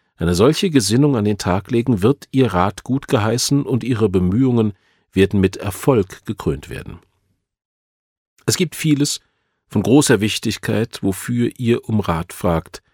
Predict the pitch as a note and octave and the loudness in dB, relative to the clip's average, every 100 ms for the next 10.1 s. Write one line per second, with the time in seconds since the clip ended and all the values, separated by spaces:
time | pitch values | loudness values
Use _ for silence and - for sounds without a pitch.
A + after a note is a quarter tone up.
0 | _ _ _ - F#2+ A2+ A#2 C3+ G#2 - | _ _ _ -2 0 2 2 2 0 0
1 | A2+ F#2 G#2 A#2 A2 F#2+ - - G#2 G#2+ | 0 2 2 0 -2 -2 -4 -4 -2 -2
2 | - G2 - F3+ F3 - F3 C#3+ B2+ C3+ | -4 -4 -2 -2 -2 -2 -2 -2 -2 -2
3 | D#3 D3 C#3 C#3 F#3 D#3+ A#2+ G2 - C3 | -4 -2 -4 -2 0 0 0 0 0 -2
4 | G2+ A#2 A#2+ A2 B2+ B2+ A#2+ C3 C3 - | 0 0 0 0 -2 -2 -2 -2 -2 -4
5 | A#2 G#2+ - D#2+ F#2 - _ _ F#2 F2+ | -4 -4 -4 -6 -8 -16 _ _ -6 -4
6 | C3 G#3 D#3 G#2 G#2+ F#3 - C#3 D#3 C#3 | 2 4 4 2 2 0 0 0 2 0
7 | C3 A#2 E3 F3 C3 C3 C3 E3+ - C#3+ | 0 2 0 2 0 0 0 -2 0 -2
8 | C#3 B2+ A2 - B2+ - A#2+ A#2 A#2 - | 0 0 0 0 -2 -2 -4 -2 -2 -2
9 | G#2+ C#3 - C#3 - A#2+ A#2 G#2 G2+ F#2+ | -2 -2 -2 -2 -2 -2 -2 -2 -4 -4